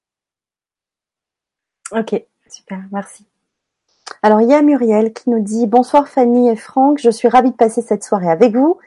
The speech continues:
Mes anges pourraient-ils me dire quel métier est fait pour moi ? Il faut que je change d'emploi en deux mille dix-neuf. Je n'en peux plus. »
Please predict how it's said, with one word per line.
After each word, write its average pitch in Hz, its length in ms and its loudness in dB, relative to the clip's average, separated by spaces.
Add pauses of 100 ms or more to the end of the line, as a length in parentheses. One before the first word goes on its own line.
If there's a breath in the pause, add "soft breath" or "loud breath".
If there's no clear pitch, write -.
(500 soft breath)
Mes 220 340 6
anges 311 280 4
pourraient-ils 233 520 0
me 208 180 -2
dire 214 340 -2
quel 262 200 0
métier 226 360 -2
est 196 40 -6
fait - 180 -8
pour 202 240 -8
moi ? 185 300 -2
Il 202 100 -4
faut 226 140 -6
que 208 120 -10
je 185 140 -10
change 262 420 -2
d'emploi 214 600 0
en 160 100 -8
deux 165 140 -2
mille 269 180 8
dix-neuf. 190 540 -2 (340 soft breath)
Je 196 160 0
n'en 226 360 2 (140)
peux 233 160 4
plus. » 185 340 -8